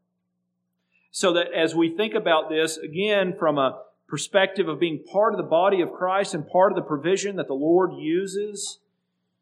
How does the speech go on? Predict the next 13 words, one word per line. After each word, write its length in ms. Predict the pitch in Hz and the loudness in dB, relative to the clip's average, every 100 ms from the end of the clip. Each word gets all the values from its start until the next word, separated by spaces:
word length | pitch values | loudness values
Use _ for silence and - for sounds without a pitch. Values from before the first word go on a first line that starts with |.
| _ _ _ _ _ _ _ _ _ _ - | _ _ _ _ _ _ _ _ _ _ -12
with 180 | 131 | -10
His 220 | - 180 180 | -4 -4 -2
people, 640 | 180 185 202 214 214 190 _ _ _ _ _ _ _ _ _ _ _ _ _ | -4 -4 -6 -10 -10 -16 _ _ _ _ _ _ _ _ _ _ _ _ _
it's 160 | - | -14
not 200 | 135 127 | -4 -2
a 40 | 151 | -4
strange 460 | - 143 143 139 | -6 -8 -8 -10
thing 220 | - 139 127 | -12 -12 -10
for 120 | 123 | -10
fiery 400 | 123 123 123 117 | -6 -6 -6 -8
trials 480 | - 120 117 107 - | -8 -8 -6 -10 -14
to 80 | |
come. 380 | 120 120 107 98 | -18 -14 -14 -14